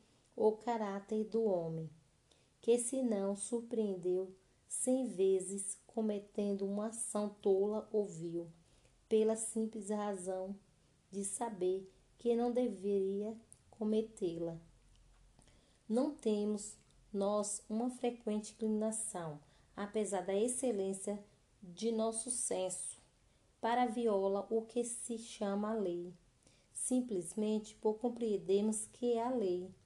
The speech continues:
O espírito de perversidade, disse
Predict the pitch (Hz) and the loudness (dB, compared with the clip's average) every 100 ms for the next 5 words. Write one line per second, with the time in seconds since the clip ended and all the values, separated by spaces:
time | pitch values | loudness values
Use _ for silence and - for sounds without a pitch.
0 | _ - - - - 202 196 190 - 233 | _ -20 -20 -20 -2 4 4 2 -6 -4
1 | 240 196 - 180 208 - 254 254 214 214 | -4 -4 -6 -6 -4 0 0 2 0 0
2 | - 170 180 175 165 170 170 190 - - | -10 -8 -6 -6 -6 -8 -8 -10 -8 -4